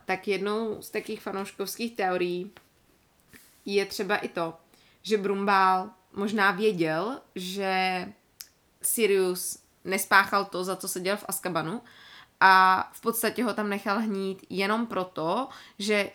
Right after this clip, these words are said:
tím, že Sirius byl vlastně Harryho kmotr, tak, eh, by býval, eh, mohl Harryho vychovávat. A Brumbál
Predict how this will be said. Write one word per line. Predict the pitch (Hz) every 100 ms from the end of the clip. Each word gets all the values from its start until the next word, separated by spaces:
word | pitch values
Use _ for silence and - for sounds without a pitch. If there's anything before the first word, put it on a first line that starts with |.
| -
tím, | 202 208
že | 208
Sirius | - 196 185 185 185
byl | 185 185 180 -
vlastně | 180 - 185 185 -
Harryho | 185 196 185 196 160 -
kmotr, | - 190 180 - 147 - - - - _ _
tak, | 214 196 -
eh, | - _ - - 165 170 160 -
by | - 160 165 208 208
býval, | 170 196 185 190 185 190 196 - _ -
eh, | 180
mohl | 185 196 202
Harryho | 202 190 214
vychovávat. | 190 190 202 165 147 151 - _ - - _ _ _
A | 180 180 175 170 175 _ _ _ _ _ - 170
Brumbál | 160 185 202 196 190 185 185